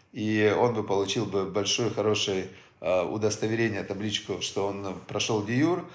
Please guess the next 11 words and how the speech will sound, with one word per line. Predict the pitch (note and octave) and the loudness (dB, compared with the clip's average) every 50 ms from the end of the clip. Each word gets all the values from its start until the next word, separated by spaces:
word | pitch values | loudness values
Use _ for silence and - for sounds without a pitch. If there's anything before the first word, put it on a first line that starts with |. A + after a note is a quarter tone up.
| - - - - - | -20 -20 -20 -12 -2
Но | B2+ D3 F3+ F#3 D#3 | 2 4 6 6 6
Шамай, | - - C#3 C3+ D#3 D#3 D#3 D3+ D3+ C#3 | 8 6 8 10 12 12 12 10 8 6
э, | - - - A2+ G#2+ G#2+ F#2+ G#2+ | 4 4 6 6 8 6 6 4
ему | A#2 A#2+ C3+ C#3+ C#3 | 2 0 0 0 0
вместо | B2+ A#2 A2 A2+ G#2+ - - C3 | 0 -2 -2 -2 -2 0 2 4
этого | C3 C3 B2 A#2+ G#2+ G2+ | 4 4 4 4 4 4
сказал, | G2 - - A2 G2+ G#2 A2 G#2 G2+ G2+ | 4 2 0 0 4 6 6 6 6 4
«Знаете, | A#2+ B2 A2+ A#2+ A2 | 2 0 0 0 0
что | - - - A2 | -2 0 2 0
он | G#2 G#2 | 0 0
сделал?» | G#2 A2 C3+ D#3+ - - G2 G2 | -2 -2 0 2 2 2 2 0